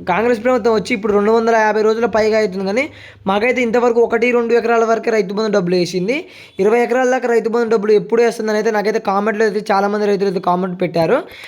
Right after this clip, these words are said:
అయితే మీకైతే రైతు బంధు డబ్బులు అయితే ఇక వేస్తానని, ఇప్పుడైతే మనకి వేస్తానైతే సీఎం రేవంత్ రెడ్డి గారు అయితే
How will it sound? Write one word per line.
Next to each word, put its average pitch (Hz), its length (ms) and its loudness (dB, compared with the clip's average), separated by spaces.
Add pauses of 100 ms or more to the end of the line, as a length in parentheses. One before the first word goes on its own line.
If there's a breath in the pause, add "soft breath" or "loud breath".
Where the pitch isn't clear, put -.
(160 loud breath)
అయితే 214 160 2
మీకైతే 254 280 0
రైతు 226 260 2
బంధు 254 200 -2
డబ్బులు 240 260 0
అయితే 240 140 0
ఇక 214 60 0
వేస్తానని, 220 680 0
ఇప్పుడైతే 226 360 0
మనకి 233 220 0
వేస్తానైతే 233 420 0
సీఎం 220 360 -2
రేవంత్ 220 200 0
రెడ్డి 208 140 0
గారు 214 140 0
అయితే 285 220 -4